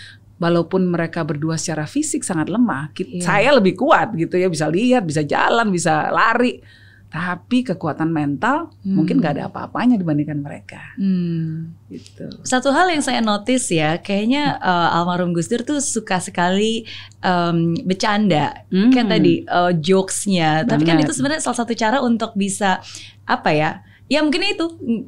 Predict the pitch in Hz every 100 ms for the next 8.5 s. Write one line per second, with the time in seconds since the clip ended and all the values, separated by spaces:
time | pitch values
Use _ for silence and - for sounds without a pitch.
0 | - 214 202 208 196 190 190 202 285 233
1 | 240 233 - 262 330 - - - - -
2 | - - - - - - 165 180 190 185
3 | 202 208 - - 170 202 262 247 180 185
4 | 233 226 185 190 196 185 220 202 180 156
5 | 170 160 185 170 175 214 180 170 170 185
6 | 180 180 190 196 202 214 247 - - -
7 | - - 214 247 226 208 214 202 202 220
8 | 214 214 185 196 151